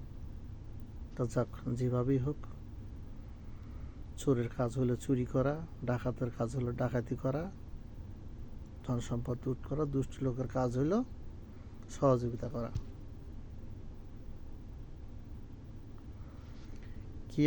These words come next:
এমন আমল, কিভাবে করলে, কখন করলে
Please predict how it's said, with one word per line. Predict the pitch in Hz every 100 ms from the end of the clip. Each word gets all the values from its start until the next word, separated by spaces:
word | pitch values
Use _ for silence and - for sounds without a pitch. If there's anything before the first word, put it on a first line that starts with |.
| 143
এমন | 143 143 127
আমল, | 120 139 165 - - - - - - - - -
কিভাবে | 151 135 127 127 123
করলে, | 131 131 -
কখন | - - 143 -
করলে | 123 123